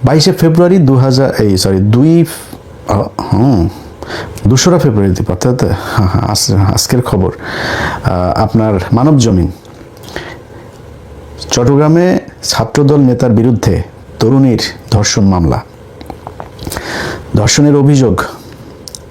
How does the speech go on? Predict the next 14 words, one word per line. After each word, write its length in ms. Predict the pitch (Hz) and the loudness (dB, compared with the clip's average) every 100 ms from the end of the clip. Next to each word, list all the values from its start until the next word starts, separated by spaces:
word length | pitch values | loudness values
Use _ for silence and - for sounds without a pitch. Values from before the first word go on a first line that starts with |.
| - | -8
ছাত্রদল 400 | - 117 - 120 | -4 -2 0 2
নেতা 280 | 131 127 131 | 4 2 2
শিশিরকে 440 | - 127 170 143 | 0 0 0 2
দল 200 | 117 113 | 2 2
থেকে 200 | 107 110 | 0 0
অব্যাহতি। 400 | 110 101 104 92 | 2 2 2 2
যুগান্তর, 540 | 92 104 123 123 156 160 - - | 0 2 2 2 2 0 -2 -4
চোদ্দই 280 | - 110 110 | 0 2 2
অক্টোবর। 400 | 101 101 82 73 - - - - - - - - | 0 0 0 -2 -6 -16 -20 -20 -20 -20 -16 -6
চোদ্দই 240 | 101 113 | -2 0
অক্টোবর 280 | 104 104 104 | 0 0 0
কি 160 | - | 0
দু 160 | 95 98 | 0 0
হাজার 240 | 98 107 | 0 0